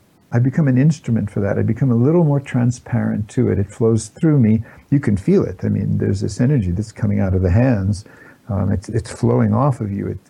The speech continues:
it affects people. They, they, you know, I put my hand over someone, they go, "Wow, I can feel that. It's warm, it's tingling, it's,"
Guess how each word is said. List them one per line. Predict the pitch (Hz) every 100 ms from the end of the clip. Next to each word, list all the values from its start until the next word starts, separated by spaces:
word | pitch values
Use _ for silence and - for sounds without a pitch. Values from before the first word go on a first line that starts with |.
| -
it | 117
affects | - 139 170 -
people. | - 110 107 98
They, | 104 104 -
they, | 104 95 -
you |
know, | 190
I | 110 139 -
put | 110
my | 101
hand | 107 123 131
over | 104
someone, | 110 - 113 107
they | 107
go, | 110
"Wow, | 147 254 98
I | 104
can | 117
feel | 87 101 95
that. | 113 135
It's | 92 92
warm, | 90 117 113
it's | 92
tingling, | - 110 110 117 110
it's," | 98